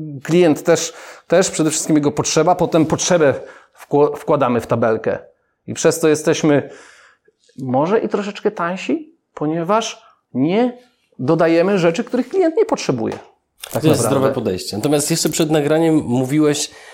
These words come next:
Speaker 2: e, też poprosiłem cię, żebyś tą opinię wyraził przed kamerą. Wyrażałeś dość takie jednoznaczne, albo inaczej. Nie podobało ci się do końca, co mówią niektórzy ludzie na temat używania kredytu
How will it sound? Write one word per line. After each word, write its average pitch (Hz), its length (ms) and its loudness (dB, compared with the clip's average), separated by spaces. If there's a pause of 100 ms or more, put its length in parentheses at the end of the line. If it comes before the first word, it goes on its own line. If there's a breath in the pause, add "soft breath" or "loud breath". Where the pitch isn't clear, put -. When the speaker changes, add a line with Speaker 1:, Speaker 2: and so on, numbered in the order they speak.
(240 loud breath)
Speaker 2:
e, 113 360 0 (340)
też - 180 -4
poprosiłem 123 500 -2
cię, 110 100 -4
żebyś 101 260 -4
tą 110 160 -2
opinię 110 300 -2
wyraził 104 360 0
przed 131 300 -2
kamerą. 95 420 -4 (520 loud breath)
Wyrażałeś 113 800 -2
dość 107 360 -4
takie 107 280 -4
jednoznaczne, 104 1120 -2
albo 101 260 0
inaczej. 98 360 -2 (600 loud breath)
Nie 120 140 2
podobało 147 440 2
ci 180 120 -8
się 156 80 -4
do 131 120 0
końca, 160 240 0
co 139 160 -2
mówią 127 280 2
niektórzy 117 400 -2
ludzie 113 240 0
na 104 60 -2
temat 110 220 -2
używania 104 440 -2
kredytu 104 640 -4